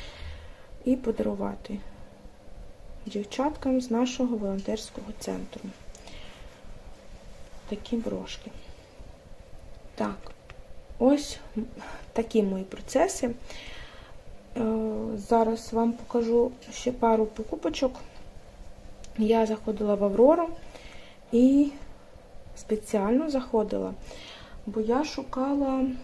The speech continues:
підставку під чашку. Ем, я така неуважна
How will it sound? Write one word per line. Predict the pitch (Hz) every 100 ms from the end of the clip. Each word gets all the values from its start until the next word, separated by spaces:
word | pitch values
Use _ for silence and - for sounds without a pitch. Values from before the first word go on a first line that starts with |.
| - - - - -
підставку | 220 - 269 349 - 220 208 - - - -
під | 202 - - - - - -
чашку. | - 349 - - 226 - - - - - - - - - - - - - - - - -
Ем, | 220 214 214 208 214 214 226 - - - - 311 233
я | 214 240 294
така | 262 247 254
неуважна | 233 208 190 190 196 208 240 262